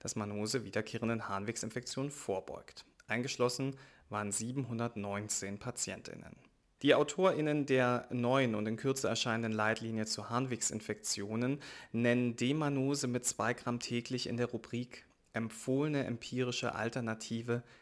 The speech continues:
nicht antimikrobielle Präventionsoptionen bei rezidivierender Zystitis für Frauen ohne sonstige Begleiterkrankungen.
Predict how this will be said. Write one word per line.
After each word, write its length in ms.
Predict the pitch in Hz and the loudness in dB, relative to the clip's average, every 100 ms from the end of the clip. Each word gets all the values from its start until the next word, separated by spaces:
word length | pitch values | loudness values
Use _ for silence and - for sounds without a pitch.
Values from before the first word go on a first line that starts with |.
| _ | _
nicht 380 | 117 143 - - | 2 2 2 -2
antimikrobielle 800 | 113 120 113 - 107 107 107 110 | -2 0 -2 -4 -6 0 0 0
Präventionsoptionen 1160 | - 104 104 - 113 113 - - - 104 104 | -4 -4 -4 -2 -2 -2 -4 -6 -6 -6 -6
bei 100 | 101 | -4
rezidivierender 800 | 101 107 - 101 101 110 110 110 | -4 -4 -4 -6 -4 -2 0 0
Zystitis 760 | 110 - - - 139 135 131 - - - | -2 -6 -6 -4 0 2 2 0 -6 -20
für 160 | - - | -14 -10
Frauen 480 | - - 98 98 107 | -10 -4 -2 -2 -2
ohne 240 | - 117 | -2 -2
sonstige 520 | 120 101 107 - - | 0 -2 -2 -4 -6
Begleiterkrankungen. 920 | - - 92 - - - - - 110 | -8 -8 -8 -10 -14 -14 -16 -16 -18